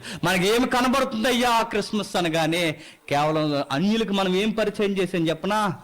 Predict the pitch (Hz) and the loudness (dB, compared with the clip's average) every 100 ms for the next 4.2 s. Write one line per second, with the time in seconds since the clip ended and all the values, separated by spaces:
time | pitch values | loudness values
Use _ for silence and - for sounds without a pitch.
0 | - - - 135 160 180 170 190 190 185 | -20 -16 -2 0 0 0 0 -2 0 -2
1 | 185 208 - - - - 143 147 170 208 | -2 -4 -6 -20 -8 0 0 0 0 0
2 | 220 - - - 135 131 160 165 160 190 | 0 -4 -16 -6 -4 -2 -2 -2 -2 -2
3 | 220 202 - - - - 147 156 180 202 | 0 -2 -6 -16 -12 -4 0 2 2 0
4 | 233 214 | 0 0